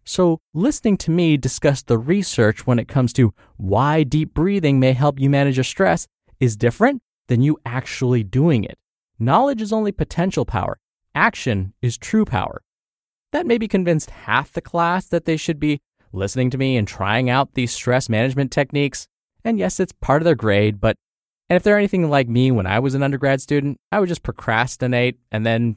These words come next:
maybe just make up the fact that I did the work. So I had to explain to them, like getting fit,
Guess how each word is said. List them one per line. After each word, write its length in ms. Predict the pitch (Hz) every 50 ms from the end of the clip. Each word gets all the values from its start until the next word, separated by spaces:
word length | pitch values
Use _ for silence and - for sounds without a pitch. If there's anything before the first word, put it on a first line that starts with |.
| - -
maybe 280 | 110 107 110 113 113
just 200 | 98 107 98 -
make 280 | 101 98 98 104 107 -
up 180 | - - -
the 60 | - 117
fact 340 | - - 131 123 127 -
that 180 | - 127 131 -
I 80 | 139 139
did 160 | 135 147 143
the 80 | 143
work. 240 | 139 143 147 151 151 - _ _ _ _ _ _ _ _ _ _ _ _ _
So 160 | - 202 185
I 140 | - 180 202
had 180 | 220 247 233
to 60 | 214 196
explain 380 | - - - - 139 135 139 123
to 80 | 127
them, 220 | 95 82 82 - - - _ _ _ _ _
like 300 | 131 143 202 247 254 -
getting 220 | - 208 190 180
fit, 260 | 151 - - - -